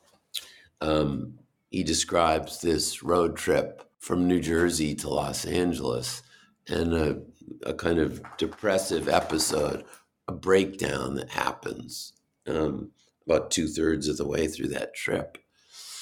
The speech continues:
And as a reader, I was just putting Ne-, Nebraska and its tales of desperate people together with Springsteen's story that he so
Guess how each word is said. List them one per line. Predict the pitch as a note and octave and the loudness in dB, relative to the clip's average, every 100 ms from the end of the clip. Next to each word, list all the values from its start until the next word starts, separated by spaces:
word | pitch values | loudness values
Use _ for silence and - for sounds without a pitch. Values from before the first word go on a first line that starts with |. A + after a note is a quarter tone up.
| - - - | -16 -18 -2
And | A2 A2+ - | 0 2 2
as | C3+ | 2
a | B2 | 2
reader, | A#2 C3 C3 A#2+ G#2 | 4 2 4 4 6
I | A2 | 6
was | A2+ A2 | 4 2
just | G#2 G#2 | 0 4
putting | G#2+ G2 F2+ | 4 6 4
Ne-, | E2+ E2 E2 - - - | 2 -2 -10 -16 -18 -4
Nebraska | F#2 D#2+ F#2 G#2 A2+ A#2+ - - - - - _ _ _ _ _ _ _ _ - - - - | -2 0 2 4 4 2 0 2 2 0 -12 _ _ _ _ _ _ _ _ -20 -20 -8 0
and | F#2+ F#2 - | 2 4 2
its | F#2 - | 2 2
tales | - A2 A2 A#2 G2+ F#2+ - | 0 2 4 4 4 0 -2
of | D#2 | 2
desperate | F2 F#2 - - D#2+ - | 6 8 6 0 -4 4
people | B2+ B2+ F#2 D#2+ - - _ _ _ | 6 6 4 2 2 -8 _ _ _
together | - F#2+ F#2+ G#2+ G2+ F#2+ F2 | -6 -4 4 6 6 4 4
with | F2+ D#2+ | 2 2
Springsteen's | - - - G#2+ G#2 F#2+ F#2+ - F#2 F2 E2+ E2 | -4 -6 0 4 6 4 0 0 2 2 2 0
story | - - A#2 C3+ A2+ D#2+ | -2 0 2 2 2 2
that | D2+ | 0
he | E2+ | 0
so | - D#2 E2+ | 2 2 2